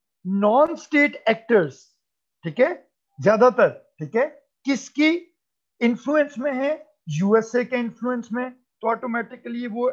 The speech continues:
India का ओपिनियन बाय, बाय कर रही होंगी। तो ये कहता है कि हर वक्त सिस्टम के कोई,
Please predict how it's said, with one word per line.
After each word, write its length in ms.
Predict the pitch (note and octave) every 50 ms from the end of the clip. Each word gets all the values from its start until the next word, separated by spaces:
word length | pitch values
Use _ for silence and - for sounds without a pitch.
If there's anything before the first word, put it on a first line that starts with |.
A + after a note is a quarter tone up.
| - -
India 420 | G#3 G#3 G#3 G#3 A3+ B3 B3 B3 A#3
का 140 | - -
ओपिनियन 800 | A#3 A3+ A3+ A3+ _ - A3+ A3 A3 A3 A3 A#3 A#3 G#3+ G3 D3+
बाय, 260 | D3+ E3+ F3+ F3 - -
बाय 260 | D#3 C3+ D#3+ F3+ F3+ E3+
कर 220 | F3+ F3+ E3 D3+
रही 100 | D3+ C#3+
होंगी। 240 | C#3+ C3 A#2+ A2+ A#2 _ _ _ _ _ _
तो 60 | F3
ये 140 | F#3+ G#3 A3+
कहता 420 | A3 A3 G#3 G#3 - - G#3 G#3 G3
है 260 | E3+ G3+ A#3 A#3+ A#3+
कि 320 | - - G#3+ F3 C#3+ B2+ -
हर 240 | - - E3+ A#3+ C4+
वक्त 480 | A#3 F#3+ G3 G#3+ A#3 A3 - _ _ _ _ _ _ _ _
सिस्टम 760 | _ _ - - - A3 G#3+ - - _ - C#4 C4+ C4+ C4
के 240 | C4+ C4+ B3+ B3 B3
कोई, 640 | - _ - A#3 A#3 A#3 A#3 B3 C#4+ D4 _ _